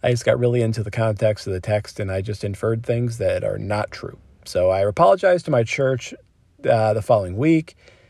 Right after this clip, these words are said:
and said I didn't mean it that way. What I actually meant was, 'cause I think you should do that.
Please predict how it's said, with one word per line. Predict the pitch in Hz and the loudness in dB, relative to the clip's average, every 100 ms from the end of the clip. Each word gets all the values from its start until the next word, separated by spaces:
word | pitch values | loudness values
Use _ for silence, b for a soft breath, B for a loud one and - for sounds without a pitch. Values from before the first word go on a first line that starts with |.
| b b _ | b b _
and | 117 113 | -4 0
said | 120 110 | 4 4
I | 107 | 4
didn't | 113 117 | 2 -2
mean | 113 | -2
it | 104 | 2
that | 123 131 143 | 4 4 4
way. | 123 123 120 | 4 4 4
What | 110 107 | 2 0
I | |
actually | 107 - | 0 -4
meant | 107 104 - | -4 -4 -6
was, | 117 98 101 101 131 196 - | -2 2 2 2 -2 -6 -6
'cause | 131 135 | -2 0
I | |
think | 143 127 | 0 -2
you | 127 | -4
should | - 139 | -4 -4
do | 117 101 | -2 -4
that. | - - | -4 -8